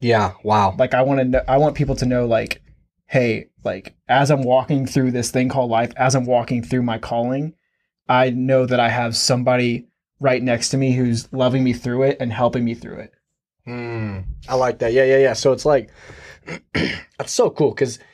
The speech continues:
Speaker 1: you take, you're taking, you know, so you look at the Great Commission, right, that we're
Speaker 2: Right.
Speaker 1: given, which is to spread the good news, spread the gospel. Um, but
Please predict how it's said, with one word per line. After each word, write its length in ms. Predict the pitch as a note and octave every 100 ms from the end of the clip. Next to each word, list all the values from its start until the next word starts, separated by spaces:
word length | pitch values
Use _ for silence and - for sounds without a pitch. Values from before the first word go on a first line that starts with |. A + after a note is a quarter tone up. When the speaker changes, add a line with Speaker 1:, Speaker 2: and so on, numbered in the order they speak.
| _
Speaker 1:
you 180 | C3+ B2
take, 400 | B2 F3 D#3+ -
you're 80 | C3
taking, 760 | B2 D3 D3 D3 C3+ A#2+ A2+ A2
you 80 | B2+
know, 300 | A#2 A2 G#2+ - - - _ _ _
so 120 | - C3+
you 160 | B2+
look 140 | D3+ D#3
at 100 | C#3+
the 60 |
Great 260 | G#2+ A#2+ A#2
Commission, 420 | A2+ G#2+ G2+ G#2+
right, 340 | G2+ G2+ G2+ -
that 100 | A2
we're 80 |
Speaker 2:
Right. 80 | A2
Speaker 1:
given, 300 | G#2+ A2 A2 G#2+
which 200 | A2 A2+
is 220 | G#2 -
to 400 | - A2+ G#2+ G#2 - - -
spread 380 | - - B2
the 60 | A2
good 240 | G#2+ A2
news, 260 | G#2+ G#2+ G#2
spread 240 | - A#2
the 80 | A2+
gospel. 680 | G#2 G#2 G2 - G2 F#2 F#2+ _ - _ _ _ _ _ _ -
Um, 600 | A2+ A2 G#2+ G2+ G2 - _ _ _
but 320 | B2+ A#2+ A2+